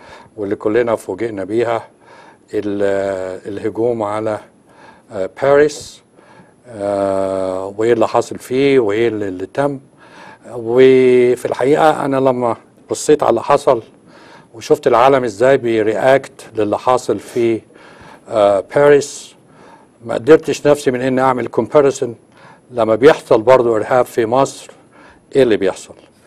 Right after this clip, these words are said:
العالم كله دلوقتي واقف جنب فرنسا. لما بيحصل، آه، حاجة أقل من كده بكتير في مصر، بنلاقي إنه العالم كله بيبدأ يهاجم مصر. هنتكلم عن الموضوع ده وهنتكلم على، آه، details أكتر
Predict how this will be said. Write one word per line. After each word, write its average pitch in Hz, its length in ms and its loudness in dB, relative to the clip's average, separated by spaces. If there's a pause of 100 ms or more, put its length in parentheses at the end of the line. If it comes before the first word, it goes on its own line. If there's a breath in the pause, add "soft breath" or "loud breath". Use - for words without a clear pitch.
(280 soft breath)
العالم 139 260 4
كله 139 260 4
دلوقتي 127 320 2
واقف 123 280 2
جنب 120 220 -2
فرنسا. 131 440 -2
لما 143 140 0
بيحصل، 139 480 2 (840 loud breath)
آه، 120 200 -10
حاجة 139 500 4
أقل 160 520 2
من 131 100 -4
كده 139 220 4
بكتير 120 420 -2
في 120 460 -4 (500 loud breath)
مصر، 143 480 0
بنلاقي 131 520 4
إنه 123 160 -4
العالم 120 340 0
كله 127 240 2
بيبدأ 117 280 2
يهاجم 107 400 -4
مصر. - 300 -10 (680 loud breath)
هنتكلم 160 380 2
عن 156 80 6
الموضوع 131 320 4
ده 135 180 4
وهنتكلم 127 600 0
على، 127 300 0 (640 loud breath)
آه، 110 580 2
details 123 560 2
أكتر 143 460 2